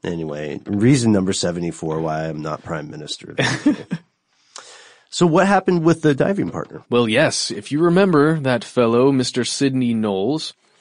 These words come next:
Speaker 2: he, the next year after this two thousand six, uh, whole thing,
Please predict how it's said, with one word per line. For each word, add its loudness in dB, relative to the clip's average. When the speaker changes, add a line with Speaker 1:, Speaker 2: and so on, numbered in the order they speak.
Speaker 2:
he, -4
the -4
next -2
year -2
after -4
this -2
two -4
thousand -2
six, -8
uh, -4
whole -4
thing, -4